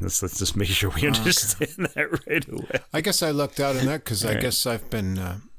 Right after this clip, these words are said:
Speaker 2: I've been married for longer than I haven't, and,
Speaker 1: Yeah.
Speaker 2: uh,
Speaker 1: Oh,
Speaker 2: the
Speaker 1: good for
Speaker 2: miss-,
Speaker 1: you.
Speaker 2: the missus, uh, she, uh, puts up with my musical indulgences, and, uh,
Speaker 1: Yeah, she's very good. She's,
Speaker 2: yeah,
Speaker 1: um,
Speaker 2: she's a
Speaker 1: yeah,
Speaker 2: good one.
Speaker 1: very,
Speaker 2: Yeah,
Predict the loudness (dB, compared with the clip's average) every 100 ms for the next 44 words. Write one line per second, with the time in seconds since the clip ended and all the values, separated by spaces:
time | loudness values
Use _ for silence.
0 | -10 -8 -2 0 2 2 2 0 0 0
1 | 0 0 0 -2 0 0 0 0 -2 -2
2 | -4 -4 -8 -10 _ -16 -10 -8 -6 -2
3 | -2 -2 -6 -12 -20 -20 -20 -4 0 2
4 | 2 2 0 0 -8 -20 -20 -8 -2 0
5 | 0 0 0 -2 -2 -8 -12 -16 -20 -20
6 | -20 -20 -20 -20 -20 -20 -20 -20 -16 -6
7 | -4 -4 -6 -8 -10 -14 -20 -20 -20 _
8 | -20 -16 -6 -4 -2 -4 -4 -4 -2 0
9 | 0 0 -2 -4 -4 -2 -2 -2 -4 -6
10 | -4 -4 -4 -2 -4 -4 -10 -12 -14 -16
11 | -14 -14 -12 -2 0 2 0 2 0 2
12 | 0 0 -2 -2 0 2 2 2 0 -2
13 | -4 -4 -2 0 -2 -2 -2 -2 -2 -4